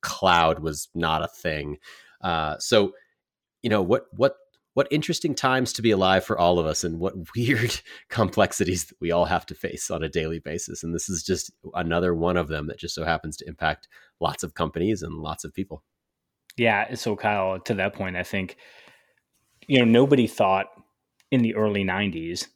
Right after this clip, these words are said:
Speaker 2: that local area networks would be exposed to this massive thing that we call the internet today,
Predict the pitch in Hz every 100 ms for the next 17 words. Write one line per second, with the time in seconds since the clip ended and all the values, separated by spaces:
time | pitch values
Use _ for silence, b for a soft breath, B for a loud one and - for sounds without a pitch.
0 | _ 95 90 90 104 107 107 117 101 101
1 | 98 92 107 101 87 90 - - 107 90
2 | 95 92 - - 107 104 92 90 - 98
3 | 87 90 - 92 90 - 98 - 104 95
4 | 90 85 95 - 92 90 92 104 80 -
5 | - 156 -